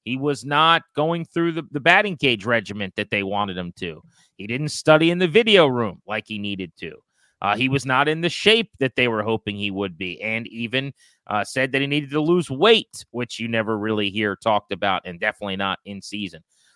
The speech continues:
So that is about as candid and, uh, I don't know if I would, I would say, like, uh, damaging, but it, it's as that, I mean, you wanna talk about keeping it real, as, as the kids say, keeping it a buck there.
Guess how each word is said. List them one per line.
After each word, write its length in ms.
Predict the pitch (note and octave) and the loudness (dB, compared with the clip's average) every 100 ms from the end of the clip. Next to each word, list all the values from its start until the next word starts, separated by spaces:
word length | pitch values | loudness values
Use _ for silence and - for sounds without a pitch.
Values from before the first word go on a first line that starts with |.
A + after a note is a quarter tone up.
| _ | _
So 140 | - C3 | -4 -2
that 200 | C3+ G3+ | 4 4
is 160 | C#4 G3 | 4 2
about 440 | E3+ C3 D3 D#3 - | 2 6 6 4 2
as 260 | A2+ A2+ - | -2 -2 -4
candid 720 | - D3 E3 G3 F#3 F#3+ F3 - | -10 -2 0 2 2 0 0 -4
and, 520 | C3 B2+ B2 A#2 G#2+ G2 _ _ _ _ _ _ _ _ - | -2 0 -2 -4 -10 -14 _ _ _ _ _ _ _ _ -10
uh, 300 | G#2+ A2+ A2 | -4 -2 2
I 100 | D3+ | 6
don't 120 | G#3+ | 6
know 120 | C3 | 4
if 80 | C3 | -2
I 140 | B2+ B2+ | 0 0
would, 160 | C3 | 0
I 100 | A2+ | -2
would 240 | A#2 A2+ F2+ | -4 -6 -10
say, 300 | - A#2 A2+ | -6 -4 -2
like, 360 | G2+ F#2 - | -4 -6 -8
uh, 220 | F2+ F2 E2+ | -8 -8 -8
damaging, 640 | B2+ D3 E3+ C3+ G#2+ G2 G2 | -4 0 0 -2 -4 -10 -4
but 200 | C3 - | -4 -4
it, 100 | C#3 | -6
it's 240 | D3+ C#3+ | -6 -4
as 300 | C#3+ B2+ - - _ _ - | -4 -4 -8 -20 _ _ -4
that, 120 | C#3+ - A2 | -4 -4 -14
I 40 | - | -10
mean, 120 | C3+ | -4
you 80 | F3 | -2
wanna 140 | A#3 E3+ | -2 4
talk 140 | F3+ | 6
about 200 | D#3+ - | 6 2
keeping 280 | E3 E3 C#3+ | 0 0 2
it 100 | F#2+ | 2
real, 360 | A2 D#3 G#2 E2+ | 4 4 4 -2
as, 120 | G2 | -6
as 180 | A2 A2 | -6 -6
the 60 | |
kids 260 | - D#3 B2+ | -4 -4 0
say, 160 | B2+ | -2
keeping 340 | A2+ D#3 D#3+ C#3+ | -2 -2 -2 0
it 80 | A#2 | -2
a 60 | |
buck 400 | G2 C#3+ D3 - | -2 2 0 0
there. 280 | G#2 E2+ C#2 | -10 -10 -10